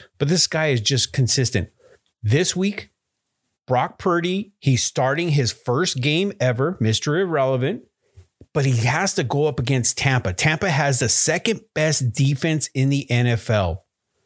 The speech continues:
I understand Brock Purdy had a really good game coming in for Jimmy G, but I don't know. Going up against this stingy Tampa defense, I think he's gonna be able to move the ball, but I don't know if he's gonna be able to get those tutties 'cause that Tampa D, when it gets in that red zone,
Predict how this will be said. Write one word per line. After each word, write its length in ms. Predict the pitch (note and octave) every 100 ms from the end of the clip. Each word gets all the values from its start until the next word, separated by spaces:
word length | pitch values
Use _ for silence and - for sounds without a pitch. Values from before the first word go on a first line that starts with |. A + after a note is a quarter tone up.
| _ _ -
I 160 | D3 G#3
understand 560 | A3 E3 F3+ E3+ F#2+ - _ _ _ -
Brock 240 | B2 F#3
Purdy 280 | - F3+ F3
had 260 | G#2 D3+ C3
a 100 | G#2
really 460 | F#2+ A2+ D#3 F3
good 280 | C3 D3+ B2+
game 300 | B2+ B2+ D#3+
coming 360 | - C3+ A2+ A2
in 260 | B2 F3+
for 120 | -
Jimmy 320 | B2+ B2 C#3 A2
G, 420 | G#2 C#3 A#3+ - _ _ _ _ _ -
but 400 | B2+ B2+ B2+ -
I 120 | B2+
don't 180 | G3+ F#3+
know. 400 | A3 G3+ A#2+ G#2
Going 320 | C3 D3+ F#3+
up 140 | F#3 E3+
against 340 | D3+ E3+ -
this 220 | E3+ D#3+
stingy 560 | - E3+ F3 D3 D#3+ C#3+
Tampa 380 | - E3 D#3+ B2+
defense, 520 | B2+ D#3 G3+ A3+ -
I 160 | B2
think 560 | B2 E3+ D#3 - - -
he's 200 | D3 C3+
gonna 180 | D3+ C#3
be 160 | C3+
able 160 | C#3+ D#3
to 100 | C3+
move 280 | B2 C#3 F3
the 100 | A#3
ball, 400 | G3+ G#3+ D#4 _ _ - - -
but 120 | A#2+
I 100 | C#3
don't 120 | A#3+
know 100 | C#4
if 80 | C4
he's 160 | B3 G3+
gonna 160 | A#3+
be 100 | G#3+
able 140 | A3 G3+
to 60 |
get 180 | G#3 G3+
those 180 | G3 -
tutties 420 | - A3 E3 G2
'cause 200 | D#3 A#2+
that 300 | C#3+ F#3 -
Tampa 320 | E3 F#3 F3+
D, 300 | A#2+ B2+ D3+
when 200 | G3+ C3+
it 80 | C3
gets 320 | D3+ F#3 F#3
in 140 | F#3+ F#3
that 220 | E3 D#3
red 240 | B2+ C#3+
zone, 340 | C3 F#3+ A#3+